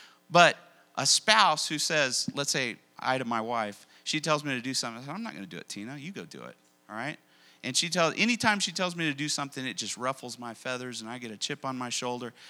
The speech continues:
You know what? I'm gonna become an unstable person. There needs to be a level of obedience. I need to find someone who I'm willing to obey.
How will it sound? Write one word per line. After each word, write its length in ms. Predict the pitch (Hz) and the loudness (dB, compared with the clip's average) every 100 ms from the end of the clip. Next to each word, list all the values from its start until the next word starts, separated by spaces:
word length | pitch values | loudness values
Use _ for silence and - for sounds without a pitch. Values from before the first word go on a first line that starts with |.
| - - | -20 -6
You 100 | 165 | -4
know 80 | 180 | 0
what? 240 | 190 202 - | 0 0 -2
I'm 120 | 233 | -2
gonna 140 | 247 | -2
become 360 | 151 117 131 131 | -6 -6 -6 -4
an 80 | 123 | -6
unstable 500 | 127 - 147 151 151 | -4 -4 -4 -8 -8
person. 420 | - - - - _ _ _ _ _ _ | -8 -6 -8 -10 _ _ _ _ _ _
There 120 | - 156 | -2 0
needs 220 | 185 180 | 0 -2
to 60 | 156 | -2
be 100 | 160 | -2
a 80 | |
level 560 | 151 139 151 180 190 185 | -2 -2 0 0 -2 -6
of 100 | 151 | -4
obedience. 760 | 139 127 110 147 208 156 98 - | -4 -4 -4 -2 -2 -2 -6 -4
I 100 | 135 | -4
need 220 | 180 190 | -2 -4
to 60 | |
find 360 | 156 - 180 156 | -4 -2 -2 0
someone 580 | - - 220 190 139 120 | 2 2 2 0 -2 -2
who 140 | 131 | -4
I'm 220 | 120 123 | -4 -4
willing 380 | 127 175 185 135 | -4 -4 -4 -6
to 140 | 117 - | -8 -6
obey. 420 | 135 139 170 | -8 -6 -8